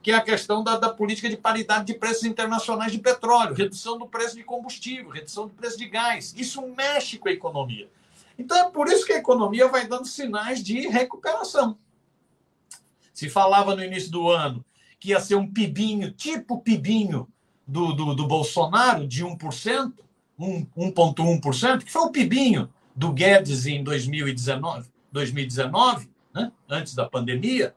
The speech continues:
se falava que ia ser um pibinho, agora já tá se falando num pib de dois e meio, alguns chegam a falar que pode chegar a três. Eu acho um exagero, mas tem gente que já tá falando isso,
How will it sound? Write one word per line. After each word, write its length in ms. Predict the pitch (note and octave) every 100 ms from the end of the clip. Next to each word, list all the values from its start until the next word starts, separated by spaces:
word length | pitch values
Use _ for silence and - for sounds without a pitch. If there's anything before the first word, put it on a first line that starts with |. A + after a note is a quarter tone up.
| _ _
se 140 | - G#3+
falava 340 | A#3 A3+ G3+
que 80 | G3+
ia 60 | F#3+
ser 120 | F#3+
um 80 | F#3+
pibinho, 680 | C4 G3+ B3 C4 E4+ F#4 - _ _ -
agora 400 | A#3+ G3+ A3+ A#3+
já 160 | B3+
tá 160 | B3+ B3+
se 140 | -
falando 380 | - A#3 A#3 B3+
num 180 | B3+ A#3+
pib 260 | - B3 A3+
de 100 | A3 -
dois 300 | A#3 A3+ A3
e 60 |
meio, 840 | G#3 G#3+ A#3 B3 B3 B3 A#3+ B3 A#3
alguns 340 | G#3+ G3 B3
chegam 220 | B3+ B3
a 40 | A#3
falar 280 | A#3+ B3
que 80 | B3
pode 220 | B3+ B3
chegar 320 | - B3 C4 C#4+
a 20 |
três. 520 | - G#3+ A3 F#3+ B2
Eu 120 | B2
acho 180 | - G3+
um 40 |
exagero, 460 | G#3 C4 B3+ A#3+ D3+
mas 160 | D3+ -
tem 160 | G#3+
gente 220 | F#3+ A#3
que 80 | -
já 140 | B3 A#3
tá 180 | B3
falando 340 | B3 A#3+ B3+ C#4
isso, 380 | B3 F#3+ -